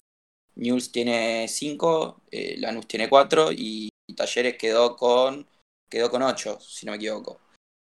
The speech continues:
Entonces, eh, todavía están todos ahí, está, están todos a tiro, pero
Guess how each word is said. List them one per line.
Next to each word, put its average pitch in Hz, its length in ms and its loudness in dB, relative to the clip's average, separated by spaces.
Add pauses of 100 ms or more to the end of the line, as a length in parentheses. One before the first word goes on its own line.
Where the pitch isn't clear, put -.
(200)
Entonces, 113 1300 4
eh, 107 320 -8
todavía 120 320 2
están 120 280 -4
todos 135 280 4
ahí, 110 340 -2
está, 113 340 -4
están 117 280 -6
todos 120 220 -2
a 117 140 -2
tiro, 147 420 -2
pero 110 680 -2